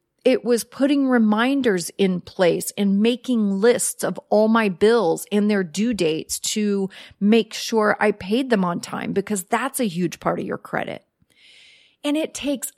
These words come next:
months to rebuild credit, and sometimes years if you're waiting for derogatory marks to fall off. It can take years. But you see what I'm saying? I didn't get financially responsible and learn to trust myself with money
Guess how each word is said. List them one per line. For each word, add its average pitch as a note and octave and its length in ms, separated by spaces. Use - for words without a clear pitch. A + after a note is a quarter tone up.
months A#3+ 880
to A3 160
rebuild G3 480
credit, F#3+ 380
and B3 160
sometimes C4 480
years A3+ 540
if G#3+ 180
you're A3 140
waiting G3+ 380
for F3+ 540
derogatory G3+ 680
marks E3+ 380
to F#3 100
fall E3 280
off. E3 180
It - 80
can A#3+ 120
take A3+ 260
years. A#3 420
But - 120
you B3+ 100
see D#4+ 240
what E4+ 140
I'm C4 140
saying? C#4 540
I B3 120
didn't D4 520
get C4+ 260
financially G#3 720
responsible F3 1080
and G3 260
learn A#3 300
to - 240
trust - 640
myself F#3+ 480
with - 180
money F#3 640